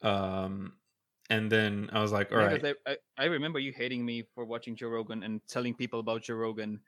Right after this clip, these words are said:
Speaker 2: like, three years ago.
Speaker 1: Mm.
Speaker 2: I remember very specifically us in the office. I was talking to a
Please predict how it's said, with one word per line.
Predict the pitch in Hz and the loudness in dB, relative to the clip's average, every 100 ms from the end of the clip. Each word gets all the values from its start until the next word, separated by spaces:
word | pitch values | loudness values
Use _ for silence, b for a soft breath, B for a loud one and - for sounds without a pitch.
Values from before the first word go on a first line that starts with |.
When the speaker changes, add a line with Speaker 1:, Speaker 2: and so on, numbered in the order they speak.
| b b - | b b -6
Speaker 2:
like, | 107 104 - | -6 -6 -14
three | - 123 127 | -10 -4 0
years | 123 139 143 | 0 0 -2
ago. | 147 160 160 - - | 0 0 0 -6 -10
Speaker 1:
Mm. | 117 113 113 - _ _ _ _ _ 98 | -6 -6 -6 -12 _ _ _ _ _ -4
Speaker 2:
I | 123 | -2
remember | 135 127 | -2 0
very | 156 185 | 0 2
specifically | - 180 165 160 156 160 160 - _ _ _ _ _ _ _ - | 0 -2 -2 -2 -2 -4 -4 -8 _ _ _ _ _ _ _ -4
us | 143 151 | -2 -2
in | 175 | -4
the | 170 143 | -2 0
office. | 131 123 135 131 | -2 -2 -6 -4
I | 123 | -4
was | 147 - | -4 -4
talking | 139 147 143 | -4 -4 -8
to | |
a | 143 | -8